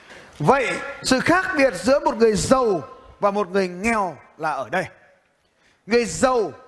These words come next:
khi thấy vấn đề thì anh ta làm gì ạ? Anh ta học và anh ta luyện. Để làm gì? Để, để làm gì? Để lớn hơn vấn đề. Khi người giàu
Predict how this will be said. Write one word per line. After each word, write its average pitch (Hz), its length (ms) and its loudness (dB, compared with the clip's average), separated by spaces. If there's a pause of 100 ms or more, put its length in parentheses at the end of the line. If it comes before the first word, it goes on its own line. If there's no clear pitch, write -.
(140)
khi 262 160 -6
thấy 220 200 0
vấn 247 200 -4
đề 220 300 -2 (300)
thì 208 80 -4
anh 247 160 -2
ta 262 120 -2
làm 214 200 -2
gì 208 120 -6
ạ? 185 200 -4 (760)
Anh 233 160 -6
ta 294 340 0 (240)
học 269 240 0 (360)
và 214 100 -4
anh 262 140 -2
ta 302 400 0 (480)
luyện. 254 280 -2 (340)
Để 196 160 -4
làm 226 180 -2
gì? 269 300 -6 (380)
Để, 135 320 -12
để 214 120 2
làm 240 160 0
gì? 277 260 -4 (400)
Để 160 80 -6
lớn 180 280 -2
hơn 269 240 -2
vấn 190 140 -14
đề. 180 200 -6 (340)
Khi 262 140 2
người 233 220 2
giàu 190 540 0